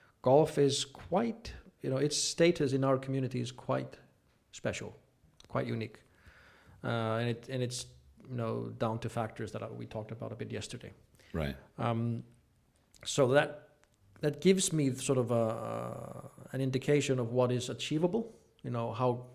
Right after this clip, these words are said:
Speaker 1: the role that golf can play. But then apart from that, it's also, um, a certain point in my professional life, and even personally,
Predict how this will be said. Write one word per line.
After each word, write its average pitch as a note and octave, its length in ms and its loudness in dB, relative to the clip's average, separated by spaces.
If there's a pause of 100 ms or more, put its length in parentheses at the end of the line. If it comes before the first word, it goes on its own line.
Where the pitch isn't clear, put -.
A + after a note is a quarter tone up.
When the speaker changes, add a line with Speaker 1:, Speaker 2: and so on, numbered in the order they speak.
(160)
Speaker 1:
the B2 100 0
role C3 260 8
that A#2+ 160 0
golf A#2+ 300 2
can C3 260 -4
play. E3+ 300 -2 (640)
But C3 200 2
then E3 260 2 (100)
apart F3+ 360 6
from B2+ 220 0
that, - 420 0
it's B2+ 220 -6
also, C3 720 6 (1400)
um, A#2 1120 -4 (460)
a B2 100 -4
certain D3+ 320 2
point C#3+ 380 2
in B2+ 100 2
my C3+ 260 6
professional C3+ 580 0
life, - 720 -8
and B2 100 -4
even C3 180 0
personally, A2 560 -6